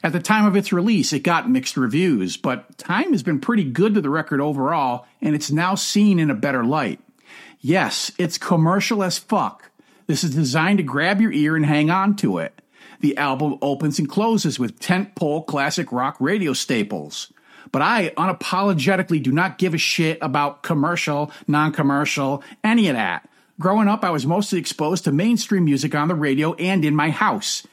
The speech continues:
and I've never lost my fondness for a good hook, no matter how shiny the window dressing is. The purists can be purists all they want, and maybe if I was a Journey fan from the very beginning, I'd feel differently, but I didn't.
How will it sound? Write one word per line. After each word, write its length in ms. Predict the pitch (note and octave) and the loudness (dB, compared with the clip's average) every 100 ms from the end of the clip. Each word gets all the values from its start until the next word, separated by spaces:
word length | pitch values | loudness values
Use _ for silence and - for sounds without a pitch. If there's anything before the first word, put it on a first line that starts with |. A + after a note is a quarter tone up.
| _ - | _ -6
and 140 | D3+ | -2
I've 160 | E3 C3+ | 0 2
never 340 | D#3 F3 G#3+ | 2 2 2
lost 300 | F3+ F3+ - | 0 -2 -2
my 100 | F3+ | -4
fondness 520 | - E3+ B2 B2+ E3 | 0 0 2 2 0
for 120 | D#3 | -2
a 60 | D3 | -2
good 240 | A2 B2 | 0 0
hook, 420 | A2 A3+ G#3 - - - | 0 0 -2 -4 -20 -6
no 140 | D#3+ D3+ | 0 0
matter 260 | D3+ D#3 | 0 0
how 360 | C#3 D3+ D3+ F3 | -2 0 0 0
shiny 640 | - - A#3 F#3 D#3+ D#3+ | -2 0 2 2 4 2
the 100 | F3 | 2
window 340 | F3 G3 F3 C3+ | 2 2 2 0
dressing 400 | C3 G#2+ - G#2 | -2 -2 0 -2
is. 380 | B1 A#1 - - _ - - - | -2 -10 -14 -14 _ -20 -20 -8
The 80 | E3+ | -6
purists 400 | - G3 G#3+ G#3 | 0 0 2 0
can 100 | G#3 | 0
be 120 | G#3 | 0
purists 380 | - E3 E3+ - | 2 0 0 0
all 140 | D3+ | -2
they 80 | E3 | 0
want, 340 | F3 B2 C#3 A#2+ | 2 2 0 2
and 120 | A#2+ | 4
maybe 240 | F#3+ A#3 | 4 2
if 100 | A3 | 2
I 60 | A3 | 2
was 160 | G#3 | 2
a 40 | F3+ | 2
Journey 360 | C3 F#3 F#3+ | 2 0 0
fan 280 | E3+ F3 F3 | 0 -2 -2
from 120 | E3 | 0
the 60 | D#3+ | -2
very 240 | C3 D3 C#3 | 0 0 2
beginning, 400 | B2 D#3 F3+ E3 | 0 0 0 -2
I'd 120 | C3+ | -2
feel 200 | B2 B2 | -2 0
differently, 440 | C#3+ G3+ D#3 A2+ | 0 0 0 -2
but 200 | F2+ C3+ | -2 0
I 80 | C#3 | -2
didn't. 500 | A#2+ C#3+ G#2 - | -2 0 0 -2